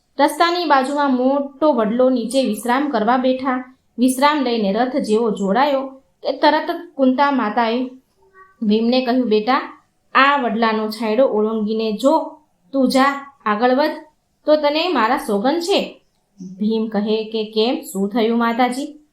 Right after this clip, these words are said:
કુંતા માતાએ હસ્તિનાપુરની હકીકત કહી કે, "તું પારકા ગામમાં હસ્તિનાપુર જેવી હરકતો કરીશ તો આબરૂ જાય. તું તો અહીં જ રહે, મામેરા ભરીને વળતા અમે તને લેતા જઈશું."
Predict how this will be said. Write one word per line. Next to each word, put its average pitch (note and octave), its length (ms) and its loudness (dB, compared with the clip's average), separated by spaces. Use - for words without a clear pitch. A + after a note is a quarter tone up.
કુંતા G3+ 340 -2
માતાએ G3 400 -2
હસ્તિનાપુરની G3+ 680 -2
હકીકત A3+ 480 -2
કહી C#4+ 380 -6
કે, E4+ 120 -6
"તું G#4 140 -6
પારકા B3+ 460 0
ગામમાં C#4 400 0
હસ્તિનાપુર A#3 600 -4
જેવી A#3+ 540 -4
હરકતો G#3+ 480 0
કરીશ D#4+ 520 -2
તો C#4 60 0
આબરૂ G#3+ 540 0
જાય. D4+ 460 0
તું C#4 160 -2
તો D#4+ 80 2
અહીં A#3+ 380 0
જ D4 60 -2
રહે, D4+ 440 -2
મામેરા A3 380 2
ભરીને A#3+ 420 0
વળતા G#3 380 0
અમે A3+ 220 -2
તને B3 240 0
લેતા B3+ 300 0
જઈશું." D4+ 500 -4